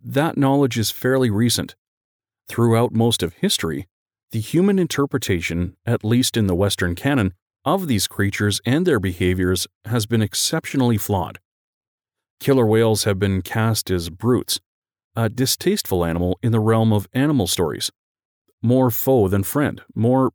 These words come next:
bully than buddy. Education and, ironically, captivity helped change perceptions. Orcinus orca was slower than other marine mammals, such as dolphins,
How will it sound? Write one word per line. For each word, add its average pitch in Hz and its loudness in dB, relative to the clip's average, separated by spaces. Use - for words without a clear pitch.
bully 107 -2
than 95 -2
buddy. 127 -2
Education 139 2
and, 117 0
ironically, 113 0
captivity - -4
helped - -4
change 147 0
perceptions. - -4
Orcinus 226 0
orca 92 0
was 101 2
slower 139 2
than 92 0
other 143 0
marine 95 2
mammals, 98 0
such 104 -2
as 90 0
dolphins, 110 0